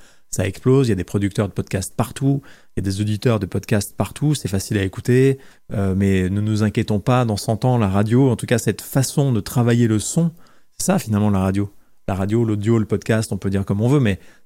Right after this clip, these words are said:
cette façon de travailler le son et de produire un message avec uniquement du son, évidemment que ça sera toujours là. On l'appellera peut-être plus radio comme on l'a connu ou comme on la connaît aujourd'hui, ce sera peut-être autre chose, autrement, mais,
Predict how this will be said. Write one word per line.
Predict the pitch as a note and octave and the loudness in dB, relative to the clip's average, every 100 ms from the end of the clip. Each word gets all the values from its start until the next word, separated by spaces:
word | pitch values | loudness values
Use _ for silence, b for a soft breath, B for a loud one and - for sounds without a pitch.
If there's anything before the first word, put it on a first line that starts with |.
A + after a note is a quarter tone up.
| A2 | -6
cette | - | -2
façon | C3 - C3+ | -2 0 0
de | A#2 | 0
travailler | G2+ C3+ A#2+ A#2+ A#2 | -2 0 2 4 4
le | A2+ | 2
son | - C#3+ A#2+ | 0 0 2
et | |
de | G2 | 0
produire | - B2+ B2 A#2 | -2 -2 0 0
un | G#2 | 2
message | A2 - C3+ A2+ | 0 0 0 2
avec | G#2 D#3 - - | 2 0 -2 -6
uniquement | F3+ F3+ D#3+ D3+ D3 | 0 0 2 2 2
du | C3+ | 0
son, | - D#3+ - b b b _ _ _ | -2 -4 -4 b b b _ _ _
évidemment | G#2+ A2 C#3 | -2 0 0
que | B2+ | -2
ça | G2 | -6
sera | - G2+ | -6 -6
toujours | G#2+ C3 | -2 0
là. | D#3 C3 - - - - | 0 -2 -12 -20 -20 -10
On | G2+ | -6
l'appellera | G2 G#2 G2 G2 | -2 0 0 -2
peut-être | G2 | -4
plus | - A#2+ | -2 0
radio | A2 G#2 G#2+ A#2+ B2+ A#2+ | 0 0 0 4 2 2
comme | G2+ F#2+ | -2 -4
on | F#2+ F#2+ | -4 -4
l'a | F#2+ | -4
connu | F#2 G#2 A2 A2+ | -4 -2 0 0
ou | G2+ F#2+ | -2 -2
comme | G2+ | -4
on | G2 | -2
la | G2 | -2
connaît | B2 G#2 | 0 0
aujourd'hui, | G#2 G#2 D3 D#3 | 0 0 0 -2
ce | - | -4
sera | F#2 | -6
peut-être | G2 - | -4 -6
autre | G2+ - G#2+ | -6 -4 -2
chose, | D3+ D#3+ | 0 2
autrement, | A#2+ - D#3 | 0 2 2
mais, | C#3+ G2+ | 2 0